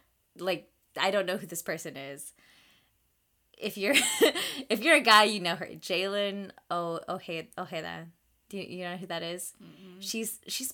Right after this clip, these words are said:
Speaker 1: I feel like Kylie Jenner wanted to look like her.
Speaker 2: Really?
Speaker 1: Low
Speaker 2: Was she,
Speaker 1: key.
Speaker 2: like, a, like, a influencer?
Speaker 1: She's, like, a Mexican, um, like, booty influencer. Like, she's just known for, like, she has a huge ass.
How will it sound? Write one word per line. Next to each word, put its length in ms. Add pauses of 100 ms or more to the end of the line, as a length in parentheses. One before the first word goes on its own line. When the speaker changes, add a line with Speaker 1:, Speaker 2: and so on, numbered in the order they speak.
(120)
Speaker 1:
I 80
feel 180
like 180
Kylie 440
Jenner 500 (160)
wanted 280
to 80
look 180
like 180
her. 360 (140)
Speaker 2:
Really? 520 (180)
Speaker 1:
Low 180
Speaker 2:
Was 100
she, 80
Speaker 1:
key. 40
Speaker 2:
like, 180
a, 320 (180)
like, 280
a 140 (400)
influencer? 880
Speaker 1:
She's, 240
like, 160
a 80
Mexican, 840 (140)
um, 720 (320)
like, 260
booty 400
influencer. 640
Like, 140
she's 220
just 160
known 180
for, 360
like, 160
she 60
has 140
a 40
huge 220
ass. 320